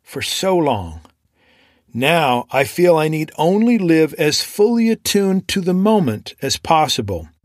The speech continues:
It's freeing to know I've made the choice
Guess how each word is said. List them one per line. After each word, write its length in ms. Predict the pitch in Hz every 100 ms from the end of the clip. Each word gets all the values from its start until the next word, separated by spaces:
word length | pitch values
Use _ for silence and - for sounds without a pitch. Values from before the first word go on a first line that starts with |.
| -
It's 180 | 220 -
freeing 800 | - - 262 285 226 104 85 - _ _ - -
to 120 | 160
know 360 | 165 214 220 180
I've 400 | 175 226 254 185
made 320 | 185 190 160
the 80 | 165
choice 540 | - - 196 190 -